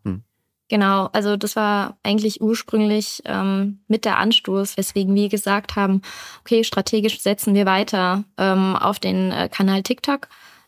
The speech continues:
Speaker 2: Ähm, als wir zweitausendneunzehn mit Simon Hirschmann gestartet sind, das waren natürlich noch die Traumzeiten von TikTok, <laughs> wo man wirklich wenig Geld in die Hand nehmen, äh, musste, um sehr viel Reichweite zu generieren, haben wir, ähm, vor allem in der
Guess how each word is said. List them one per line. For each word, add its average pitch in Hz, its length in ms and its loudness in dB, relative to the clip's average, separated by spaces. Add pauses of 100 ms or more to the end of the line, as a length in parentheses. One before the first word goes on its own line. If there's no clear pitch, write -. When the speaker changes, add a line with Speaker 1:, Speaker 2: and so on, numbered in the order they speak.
Speaker 2:
Ähm, 202 500 4
als 202 240 -2
wir 214 100 0
zweitausendneunzehn 208 1300 2
mit 202 220 2
Simon 220 280 4
Hirschmann 208 400 4
gestartet 202 440 0
sind, 202 180 4
das 190 120 0
waren 190 160 2
natürlich 196 320 2
noch 202 100 2
die 196 140 -2
Traumzeiten 208 880 2
von 185 180 -2
TikTok, 208 540 -2 (240)
<laughs> - 500 -2
wo 214 80 2
man 196 220 6
wirklich 214 360 4
wenig 208 320 4
Geld 208 240 2
in 190 140 6
die 185 140 2
Hand 190 200 4
nehmen, 185 440 2
äh, - 160 -2
musste, 190 420 2
um 185 100 4
sehr 180 240 0
viel 196 180 0
Reichweite 185 440 0
zu 180 140 -6
generieren, 185 580 2 (460)
haben 202 360 4
wir, 190 440 2
ähm, 185 320 0
vor - 240 -4
allem 208 260 4
in 190 220 2
der 180 300 0